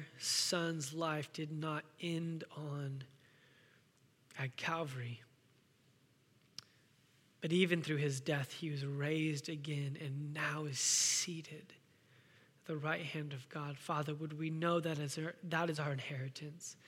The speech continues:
that is our identity, that is the rendering of our heart you want to place before us this morning. We are beloved,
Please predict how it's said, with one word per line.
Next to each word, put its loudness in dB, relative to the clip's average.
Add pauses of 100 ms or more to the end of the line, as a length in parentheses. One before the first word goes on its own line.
(420)
that 2
is 4
our 0
identity, 0 (500)
that 6
is 2
the 0
rendering 2
of 0
our -4
heart -2
you -2
want 0
to -4
place -4
before -6
us -2
this -4
morning. -6 (1300)
We 2
are 2
beloved, 0